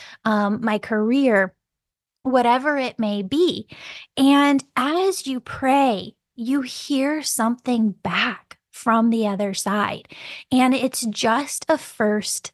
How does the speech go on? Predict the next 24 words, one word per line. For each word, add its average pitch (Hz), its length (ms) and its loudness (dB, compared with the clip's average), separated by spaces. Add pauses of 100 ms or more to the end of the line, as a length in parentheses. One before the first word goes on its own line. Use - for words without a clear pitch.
step, - 560 -6 (200)
all 226 120 2
right? 220 320 2 (480)
And 269 500 4 (340)
when 302 360 4
you 494 300 0
hear 269 420 2
this 226 320 -4
first 214 480 0
step, 226 480 2
what 226 220 0
a 226 80 2
lot 233 360 0
of 370 120 0
people 247 420 -6
do 208 560 0 (140)
is 226 580 2 (920)
ask 247 360 2
the 330 140 2
other 320 260 2
side 269 400 -2
for 311 140 2
more 190 300 0
signs. 349 920 6